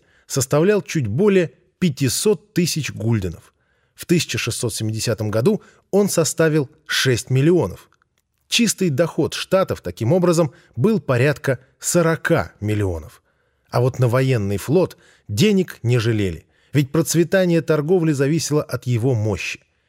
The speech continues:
Идея использовать сухопутные силы в заморских колониях не рассматривалась всерьёз, за исключением бразильской.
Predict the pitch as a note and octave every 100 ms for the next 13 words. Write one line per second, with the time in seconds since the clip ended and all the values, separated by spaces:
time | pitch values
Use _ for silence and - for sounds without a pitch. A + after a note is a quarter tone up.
0 | _ C3 A2+ C#3+ C#3+ - A#2+ - D#3 C3
1 | C3 B2 B2+ C#3+ C3 D3 - A#2+ A2+ -
2 | B2 G#2+ _ A#2 A2 D#3 D3 G2+ - F2+
3 | A2 D#3 G3+ A#2+ F#2 _ _ C3+ F#3 G3
4 | - D#3+ F#3 E3 A#2 G2+ G#2 - G#2+ F2+
5 | D2+ - - _ - B2 E3 - D3 -
6 | D#3+ D3 B2+ C3 D#3 C3 E2+ - -